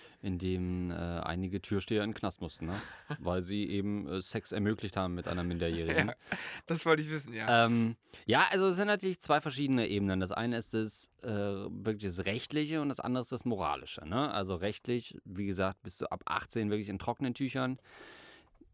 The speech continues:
Speaker 1: Sechzehn sind die Tücher ein bisschen feuchter, ne? Aber
Speaker 2: <laughs>
Speaker 1: trotzdem kann man's noch machen. Vierzehn, raus aus der Nummer, raus aus der Nummer, Tür zuschmeißen, egal wie geil die ist, raus, raus, raus, raus, raus, raus,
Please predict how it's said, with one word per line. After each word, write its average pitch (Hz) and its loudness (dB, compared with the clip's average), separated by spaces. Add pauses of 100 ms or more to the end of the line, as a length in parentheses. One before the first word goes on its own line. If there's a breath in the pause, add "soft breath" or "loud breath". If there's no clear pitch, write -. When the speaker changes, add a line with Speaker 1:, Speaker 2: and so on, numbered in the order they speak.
Speaker 1:
Sechzehn 113 4
sind 113 4
die 113 2
Tücher 117 0
ein 110 4
bisschen 101 2
feuchter, 73 -4
ne? 98 0
Aber 117 6
Speaker 2:
<laughs> - -
Speaker 1:
trotzdem 110 4
kann 107 2
man's 104 0
noch 113 2
machen. 98 2
Vierzehn, 123 6
raus 104 4
aus 101 2
der 95 0
Nummer, 80 -2
raus 117 8
aus 110 0
der 104 2
Nummer, 98 4
Tür 120 2
zuschmeißen, 107 0
egal 120 6
wie 117 2
geil 107 4
die 104 0
ist, 87 -4
raus, 95 2
raus, 98 2
raus, 113 6
raus, 147 8
raus, 175 8
raus, 175 10